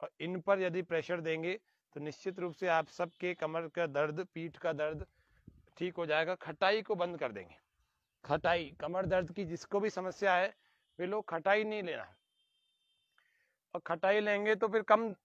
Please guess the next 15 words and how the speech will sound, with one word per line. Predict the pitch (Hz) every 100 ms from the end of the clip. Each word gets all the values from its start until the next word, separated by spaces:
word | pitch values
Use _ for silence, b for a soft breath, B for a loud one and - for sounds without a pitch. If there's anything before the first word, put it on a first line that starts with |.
| _ _ -
फायदा | 151 156 160 156
होगा, | 135 135
फायदा | 143 165 185 202
नहीं | 202
होगा। | 165 127 107 - _ _ _
चंद्र | 175 190 214
प्रभावटी | 214 185 175 190 190 196 220 _ _ _ _ _ 160
और | 175
योगराज | 170 185 190 202 190 170
गुग्गुल | 160 156 190 190
ये |
आयुर्वेद | 196 151 156 170 185 -
के | 185
उपाय | 156 156 170
हैं। | 156